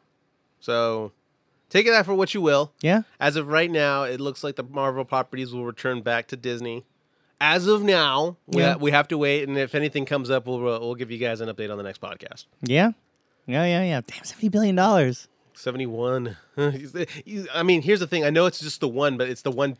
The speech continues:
Speaker 1: billion.
Speaker 2: Mm, billion dollars.
Speaker 1: Like, holy Christ.
Speaker 2: I mean, I'm not a, ugh, that's so much money. Anyway.
Speaker 1: Can I get, like, one percent of that?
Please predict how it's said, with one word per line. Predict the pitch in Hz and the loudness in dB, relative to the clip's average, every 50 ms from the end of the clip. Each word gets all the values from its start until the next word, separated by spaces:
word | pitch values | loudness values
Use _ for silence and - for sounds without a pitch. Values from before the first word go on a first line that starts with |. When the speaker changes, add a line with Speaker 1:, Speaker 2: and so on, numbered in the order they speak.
| _ _ _ - | _ _ _ -4
Speaker 1:
billion. | - 151 160 175 175 269 269 127 - - 147 147 131 | 2 4 4 6 6 6 6 6 4 4 2 -4 -6
Speaker 2:
Mm, | 110 | -4
billion | 113 131 139 147 151 139 127 123 | -2 -2 0 0 -2 -2 -2 -2
dollars. | 120 120 131 131 117 107 110 110 113 - - | 0 0 0 0 -2 -2 -4 -6 -8 -8 -8
Speaker 1:
Like, | 117 117 - | -8 -8 -8
holy | - - 151 165 165 175 185 190 190 190 202 208 202 175 160 160 175 185 196 202 208 202 | -4 -2 0 0 2 2 2 2 2 2 2 0 -2 -4 -4 -4 -4 -4 -2 -4 -4 -6
Christ. | - - - 294 - | -8 -8 -6 -2 -2
Speaker 2:
I | 120 | 0
mean, | 123 131 | 0 0
I'm | 139 165 | 0 2
not | 175 165 156 | 2 2 2
a, | 139 123 - - _ _ _ _ _ _ _ _ _ _ _ _ _ _ _ _ _ _ _ _ _ _ _ _ _ _ 165 - _ _ - | 2 0 -2 -6 _ _ _ _ _ _ _ _ _ _ _ _ _ _ _ _ _ _ _ _ _ _ _ _ _ _ -20 -20 _ _ -10
ugh, | - 147 165 175 165 143 127 - - | -4 0 2 4 4 4 2 0 -4
that's | 127 147 - | -8 -6 -4
so | - 160 | -2 -2
much | 131 123 - | -2 -2 -4
money. | 120 113 104 101 - _ _ - | -4 -6 -6 -6 -10 _ _ -6
Anyway. | - 160 165 156 127 104 98 92 92 101 _ _ - - 98 - - | -2 0 2 2 2 0 -2 -4 -6 -10 _ _ -20 -20 -20 -20 -16
Speaker 1:
Can | - 110 | -10 -8
I | 117 | -8
get, | 135 151 151 143 | -6 -6 -8 -8
like, | - 113 107 _ _ - | -8 -12 -14 _ _ -14
one | 101 107 110 | -14 -14 -14
percent | 107 - 101 - 120 113 107 | -14 -16 -18 -16 -16 -14 -14
of | 110 | -12
that? | 113 113 117 123 - _ - - 139 - - 240 - - - - 285 269 | -12 -12 -12 -14 -16 _ -10 -8 -6 2 6 6 6 6 6 6 6 6